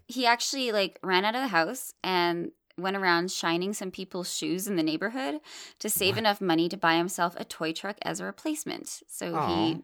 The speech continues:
Speaker 1: got himself a, a toy.
Speaker 2: Huh.
Speaker 1: Uh, when he came home and his mother saw the toy, she grilled him about it and then beat him again and destroyed the toy.
Speaker 2: How dare you work hard for things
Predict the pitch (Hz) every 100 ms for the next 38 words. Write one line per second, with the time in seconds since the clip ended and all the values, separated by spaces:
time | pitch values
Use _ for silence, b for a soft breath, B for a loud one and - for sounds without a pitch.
0 | _ _ - - 170 165 170 170 180 -
1 | _ - 175 214 160 - B B B 165
2 | - 185 185 180 208 214 208 - 233 220
3 | 240 240 226 180 180 170 185 175 285 247
4 | 214 175 - - 311 247 196 - - 196
5 | - 320 330 247 170 160 151 165 - -
6 | 170 160 160 160 240 262 220 180 160 170
7 | 208 170 165 170 - 160 156 151 - -
8 | - 196 _ _ 87 85 82 73 90 90
9 | 85 78 76 80 - 80 78 76 - 73
10 | 78 85 78 80 85 -